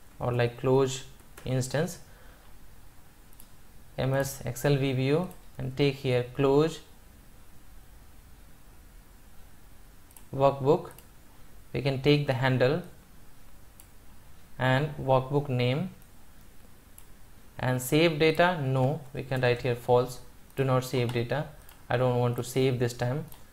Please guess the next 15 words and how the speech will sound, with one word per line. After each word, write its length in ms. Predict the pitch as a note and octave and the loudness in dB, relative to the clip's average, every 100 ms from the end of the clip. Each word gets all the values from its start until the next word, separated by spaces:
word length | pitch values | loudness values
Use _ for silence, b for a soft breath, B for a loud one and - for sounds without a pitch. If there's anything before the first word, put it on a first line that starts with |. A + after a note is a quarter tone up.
| - - - - | -20 -20 -20 -4
Click 280 | C3 B2 A#2+ | 0 0 0
OK. 320 | G#2+ - F#2+ A#2+ - - - - - - - - - - - - - - - - - - - - - - - | -6 -6 -10 -10 -16 -20 -20 -18 -18 -18 -20 -20 -20 -20 -20 -20 -20 -20 -20 -20 -20 -18 -20 -20 -20 -20 -10
Link 360 | B2+ B2 C3+ C3+ | -4 -2 -2 0
this. 320 | D3 D#3+ - - - - - - - - - - - - - - - - - - - - - - - - - - - - - - - - - | 0 0 -8 -16 -18 -18 -18 -20 -20 -20 -20 -20 -20 -20 -18 -18 -20 -20 -20 -20 -20 -20 -20 -20 -20 -20 -20 -20 -20 -20 -20 -20 -20 -20 -6
Now 400 | C3 C3 C3 F3 - | 2 6 6 4 2
in 160 | D3 | 4
the 340 | D3+ D3+ D3 - | 6 8 6 2
Object 380 | B2+ D3 D3 E3 | 4 6 6 2
Studio 440 | E3 - D#3+ E3 E3 | 0 -2 2 2 2
it 180 | D3+ | 2
will 160 | D3+ D3+ | 2 0
type 380 | D3+ D3 D#3+ D#3 | 6 8 8 8
all 140 | C#3+ | 6
these 140 | C#3+ D3 | 6 2
things. 340 | D3+ F3+ - | 0 -2 -4